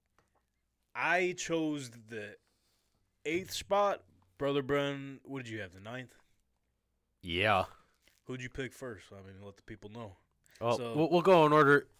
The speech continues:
Speaker 2: You tell 'em who you picked first.
Speaker 1: Okay, so I kinda shook the league up a little bit with this one.
Speaker 2: Yeah.
Speaker 1: So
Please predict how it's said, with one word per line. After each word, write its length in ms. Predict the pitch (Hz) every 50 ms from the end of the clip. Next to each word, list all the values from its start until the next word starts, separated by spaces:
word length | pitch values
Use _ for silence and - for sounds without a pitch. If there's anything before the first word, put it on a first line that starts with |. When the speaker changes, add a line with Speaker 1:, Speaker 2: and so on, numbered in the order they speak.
| _ _ _ _ - 117 110 -
Speaker 2:
You 340 | 143 143 143 156 170 180 185
tell 320 | - - - 139 127 120
'em 120 | 113 107 98
who 100 | 110 120
you 200 | 110 120 135 139
picked 280 | - - 107 90 - -
first. 320 | - 95 90 123 131 -
Speaker 1:
Okay, 220 | - 170 170 160
so 120 | 143 - 147
I 80 | 147 165
kinda 220 | - 214 180 139
shook 240 | 127 - - 165 139
the 60 | - 139
league 280 | 143 175 214 214 170
up 180 | 151 123 104 -
a 20 |
little 220 | 113 117 117 110 110
bit 220 | 107 113 113 107
with 120 | 107 104
this 220 | - 156 156 127 -
one. 220 | 110 107 104 98 - _ _ _ _ _ _ _ _ _ _ _ _
Speaker 2:
Yeah. 300 | - 95 92 92 90 80 - - - _ _ _ _ _ _ - _ _ _ _ _ _ _ _ _ _ _ _ _ _ _ _
Speaker 1:
So 400 | - - 120 113 113 113 113 -